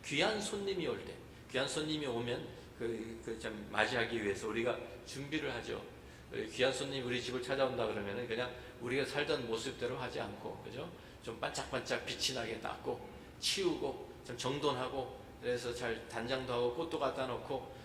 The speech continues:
뭐 여러 가지 우리가 한-, 하는 것처럼 우리가, 우리 하나님의 말씀을 받을 때 그런 준비가 필요하다는 것이죠.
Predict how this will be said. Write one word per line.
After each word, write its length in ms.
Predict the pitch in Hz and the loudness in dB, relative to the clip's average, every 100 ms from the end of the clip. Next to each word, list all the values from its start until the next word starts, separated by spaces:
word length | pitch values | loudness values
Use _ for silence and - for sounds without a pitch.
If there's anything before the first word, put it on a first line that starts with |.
| - | -10
뭐 200 | 117 117 | 0 4
여러 180 | 110 135 | 6 6
가지 260 | 139 135 127 | 4 2 0
우리가 420 | 117 127 120 120 | 0 2 2 2
한-, 200 | 156 123 - | -4 -6 -4
하는 180 | 175 | 0
것처럼 420 | 170 - 127 180 180 - - - - | 0 2 2 2 -2 -10 -12 -12 -2
우리가, 400 | 131 139 151 - - - - - - - - | 0 4 2 0 -8 -12 -14 -16 -14 -12 -2
우리 340 | 135 190 165 | 2 4 4
하나님의 520 | 143 - 240 254 247 | 2 2 2 4 4
말씀을 400 | 208 156 - 180 | 4 4 2 0
받을 260 | 165 135 123 | 0 0 2
때 140 | 117 | 0
그런 200 | 113 131 | 2 0
준비가 460 | 120 160 185 226 226 | 0 -2 0 4 4
필요하다는 540 | 233 214 185 151 127 | 4 0 2 0 -2
것이죠. 240 | 101 - | -6 -10